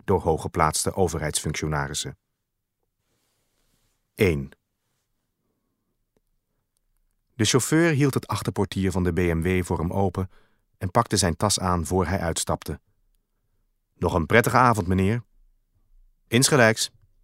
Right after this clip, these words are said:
Tot morgen." Hij nam de tas over en liep naar zijn voordeur. Sommige collega's tutoyeerden hun chauffeur. Hij deed dat nooit en ging ook zeker niet naast hem zitten, zoals de jongere lichting soms deed,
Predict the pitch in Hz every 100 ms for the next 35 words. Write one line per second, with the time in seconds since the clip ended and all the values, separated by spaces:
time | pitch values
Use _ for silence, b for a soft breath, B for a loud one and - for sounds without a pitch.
0 | - 92 101 98 95 95 - _ _ _
1 | _ _ _ _ _ _ _ _ _ _
2 | - 123 143 123 131 127 101 98 95 104
3 | - 95 87 98 95 82 90 87 76 69
4 | 69 69 - _ _ _ _ _ _ _
5 | _ _ _ _ _ - 170 185 165 131
6 | 107 95 92 95 90 113 - 104 135 113
7 | 78 78 76 - 78 71 73 _ _ _
8 | _ _ _ _ _ _ _ - 82 80
9 | 80 90 101 76 73 - _ _ _ _
10 | _ _ _ 95 110 92 - 110 92 80
11 | 82 113 - 85 98 - 90 78 71 76
12 | - _ _ - 95 87 92 90 92 92
13 | 98 - 90 - 73 - 71 -